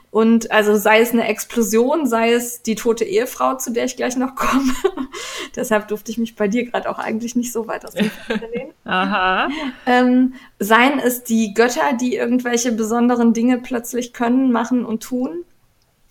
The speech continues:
Speaker 1: Das, äh, war fantastisch und gerade läuft halt die zweite Staffel. Ich glaub, wir sind jetzt gerade bei Folge vier. Jetzt nächsten Montag kommt Folge fünf, glaub ich. Und, ähm,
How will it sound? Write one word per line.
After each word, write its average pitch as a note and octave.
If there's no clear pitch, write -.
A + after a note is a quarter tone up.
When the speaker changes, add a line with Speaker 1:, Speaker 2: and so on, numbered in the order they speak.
Speaker 1:
Das, G#3+
äh, G#3
war G#3+
fantastisch A#3
und A3
gerade A#3+
läuft A#3
halt G#3+
die G#3
zweite G#3
Staffel. D#4
Ich -
glaub, G#3
wir A3
sind A3
jetzt A#3
gerade A3+
bei G#3+
Folge G#3
vier. C#4
Jetzt -
nächsten A#3+
Montag B3+
kommt A#3
Folge G#3+
fünf, D#4
glaub -
ich. -
Und, A#3+
ähm, A3+